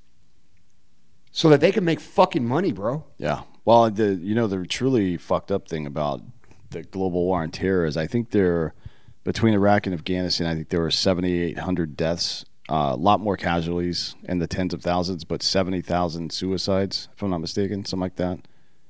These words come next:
Speaker 2: Yeah.
Speaker 1: Well, dude, what, I mean, does that not co-, I mean, dude, tell me if I'm wrong, but does that not come from a moral conflict that people realize they went over there and did some shit that they, that they may now think that, like, that wasn't right?
Speaker 2: Yeah, it's called the moral injury.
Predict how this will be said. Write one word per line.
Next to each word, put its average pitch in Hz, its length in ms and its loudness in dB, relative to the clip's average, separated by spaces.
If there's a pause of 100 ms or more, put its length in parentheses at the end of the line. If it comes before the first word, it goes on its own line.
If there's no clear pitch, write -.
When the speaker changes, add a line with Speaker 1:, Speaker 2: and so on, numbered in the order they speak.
(500)
Speaker 2:
Yeah. 170 60 -2
Speaker 1:
Well, 190 80 6
dude, 185 340 2
what, 160 240 -2
I 139 80 -4
mean, 160 340 -2
does 135 240 0
that 170 180 4
not 170 240 0
co-, 165 100 -12 (100)
I 131 160 -6
mean, 117 240 -10
dude, 113 320 -4
tell 151 200 4
me 160 120 6
if 160 100 0
I'm 143 120 -2
wrong, 156 400 2 (300)
but 131 140 -2
does 135 160 4
that 185 180 6
not 175 200 -4
come 175 220 -2
from 180 240 -2
a 156 60 2
moral 147 320 4
conflict 156 560 -4
that 123 120 -4
people 151 280 -4
realize 151 400 2
they 131 100 -4
went 139 160 0
over 143 160 0
there 139 120 0
and 113 120 -6
did 135 160 2
some 127 140 -8
shit 160 280 -2
that 107 140 -6
they, 127 280 0 (320)
that 110 140 -2
they 131 160 4 (280)
may 127 260 2
now 143 220 2
think 151 300 0
that, 110 140 -2
like, 113 340 -4
that 113 120 -4
wasn't 123 320 -2
right? 120 300 2 (140)
Speaker 2:
Yeah, 131 120 12
it's 127 120 12
called 147 220 8
the 135 60 0
moral 120 580 4 (200)
injury. 87 480 2